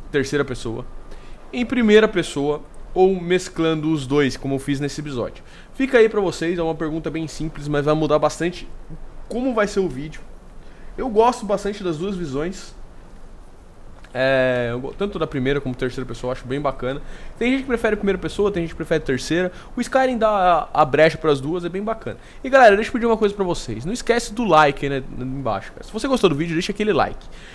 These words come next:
Eu vi que tem muita gente votando, galera. Eu tive dois, mais de dois mil votos na pesquisa do último vídeo, só que só tive mil e quinhentos likes.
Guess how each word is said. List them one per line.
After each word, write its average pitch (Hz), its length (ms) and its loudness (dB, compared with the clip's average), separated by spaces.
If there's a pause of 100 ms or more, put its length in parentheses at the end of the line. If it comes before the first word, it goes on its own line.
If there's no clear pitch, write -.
(140)
Eu 262 80 0
vi 269 160 4
que 285 100 2
tem 240 160 4
muita 208 500 4
gente 170 360 -2
votando, 190 520 0
galera. 110 280 -2
Eu - 20 -8
tive 165 180 -8
dois, 175 380 6
mais 175 320 0
de 208 60 -2
dois 185 180 4
mil 170 160 0
votos 135 560 -2
na 113 80 -8
pesquisa 143 420 -4
do 135 120 -2
último 143 200 -4
vídeo, 131 220 -6
só - 80 -6
que - 100 -10
só 175 120 0
tive 196 240 -2
mil 190 140 2
e - 20 -2
quinhentos 202 260 -2
likes. 170 460 -4